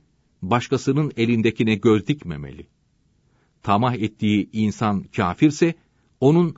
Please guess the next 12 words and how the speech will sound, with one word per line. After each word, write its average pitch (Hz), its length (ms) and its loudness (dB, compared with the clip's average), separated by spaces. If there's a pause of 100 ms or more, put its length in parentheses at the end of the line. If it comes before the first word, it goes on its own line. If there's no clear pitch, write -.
(120)
zaten 156 480 0
tamah 110 300 -2
edilecek 101 560 -2
hiçbir 117 260 -2
şeyi 78 280 -6
yoktur. 69 440 -14 (800)
Şayet 135 440 2
Müslümansa, 151 680 0 (220)
o 156 140 4
da 156 180 0
din 196 180 0
kardeşidir. 78 680 -6